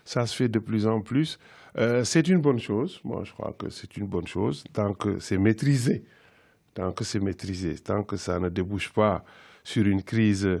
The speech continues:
euh, financière, une crise, euh, monétaire pour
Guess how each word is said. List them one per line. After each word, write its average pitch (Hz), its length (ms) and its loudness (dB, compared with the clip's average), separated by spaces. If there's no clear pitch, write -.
euh, 87 500 2
financière, 107 960 2
une 90 180 -8
crise, 95 460 -4
euh, 95 420 -4
monétaire 104 960 2
pour 101 200 -4